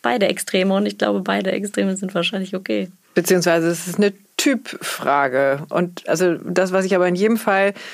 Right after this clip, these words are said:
Speaker 2: mitnehme, oder deswegen habe ich dich ja auch angerufen, das macht schon, ja, es erleichtert schon viel, strukturierter zu sein, weil ich wahrscheinlich,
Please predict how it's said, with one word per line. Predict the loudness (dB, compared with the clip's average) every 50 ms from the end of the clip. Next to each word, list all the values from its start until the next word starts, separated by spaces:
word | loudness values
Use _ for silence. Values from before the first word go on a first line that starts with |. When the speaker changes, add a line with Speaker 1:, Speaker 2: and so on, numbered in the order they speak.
| -20 -4 _
Speaker 2:
mitnehme, | 2 2 2 2 2 2 2 4 4 4 4
oder | 4 4 4
deswegen | 2 0 2 0 2 2 2
habe | 0 0
ich | 0
dich | -2 0 0
ja | 2 0
auch | 0 0
angerufen, | 0 0 0 0 2 0 0 0 0 0
das | 0 -2 0 0
macht | -2 -2 -2 -4 -8
schon, | -4 -2 0 0 2 0 0 -2 -8 -18 -20 -20 -20 -20 -20 -20 -20 _ _ _
ja, | -2 -2
es | 0
erleichtert | 2 0 2 2 2 2 0 0 0 0 0 0 0
schon | -2 0 0 0 0 -2
viel, | -6 -10 -12 -10 -8 -4 -2 2 4 4 4 4 4 2 0 -2 -6 -10 _ _
strukturierter | -4 -4 -4 -4 -2 -2 -2 -2 -2 0 -2 -2 0 2 2 2 2 0 -2 -2
zu | -2 -2 -2
sein, | 0 2 2 2 2 2 2 2 0 0
weil | 0 0 2 2 2 2 2 2 0 -2 -4 _
ich | -4 -2 -2 -2 -2 -2
wahrscheinlich, | -2 -2 0 -2 -2 0 0 0 0 0 -2 -4